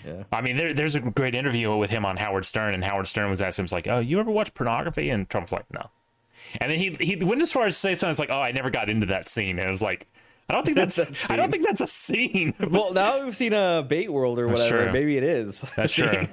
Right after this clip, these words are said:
Speaker 1: actually.
Speaker 2: That's true.
Speaker 1: The, the
Speaker 2: Um,
Speaker 1: baiting scene, yeah. Um,
Speaker 2: I, wait, hold on. I'm gonna throw one out of here, me-, left field.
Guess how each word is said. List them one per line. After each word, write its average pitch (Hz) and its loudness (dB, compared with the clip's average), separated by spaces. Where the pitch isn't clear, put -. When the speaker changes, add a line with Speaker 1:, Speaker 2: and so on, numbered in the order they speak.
Speaker 1:
actually. 123 -2
Speaker 2:
That's 120 0
true. 95 2
Speaker 1:
The, 143 0
the 143 4
Speaker 2:
Um, 120 0
Speaker 1:
baiting 127 2
scene, 110 -4
yeah. 107 0
Um, 107 -2
Speaker 2:
I, 220 0
wait, 165 2
hold 165 0
on. 113 0
I'm 131 0
gonna 262 2
throw 135 2
one 110 2
out 95 -2
of 95 -2
here, 95 0
me-, 95 2
left 98 0
field. 101 -2